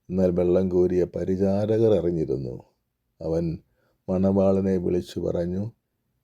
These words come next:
"എല്ലാവരും മേൽത്തരം വീഞ്ഞ് ആദ്യം വിളമ്പുന്നു, അതിഥികൾക്ക് ലഹരി പിടിച്ചു കഴിയുമ്പോൾ താഴ്ന്ന തരവും.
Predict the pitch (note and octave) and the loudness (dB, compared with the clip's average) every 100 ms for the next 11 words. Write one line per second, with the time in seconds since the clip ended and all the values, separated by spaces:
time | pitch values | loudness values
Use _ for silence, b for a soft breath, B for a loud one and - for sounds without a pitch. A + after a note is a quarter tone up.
0 | - F#2 G2+ G#2+ A2 A#2 A#2 A2+ G2 G2+ | -2 2 4 4 4 4 2 2 2 0
1 | - B2 B2 A#2 G#2+ G#2 F#2 F2+ G#2 A#2 | 2 4 4 2 2 2 0 -2 -2 -2
2 | G2+ G2 F#2+ F#2+ F#2+ F2 F2 - _ _ | 2 2 2 2 0 -2 -4 -6 _ _
3 | _ - F2 G2 G2+ A2+ A2+ G#2+ G2+ G2 | _ -10 -6 -2 2 4 4 2 2 0
4 | F#2 G2+ A#2 A#2 G2 G2 F#2+ B2+ G#2 G2 | 0 4 4 4 2 0 -2 0 2 2
5 | F#2 F2 F2+ - F2 F2+ G2+ F#2 E2+ D#2 | 0 0 -2 -4 -4 -2 0 0 0 -2
6 | D#2 | -4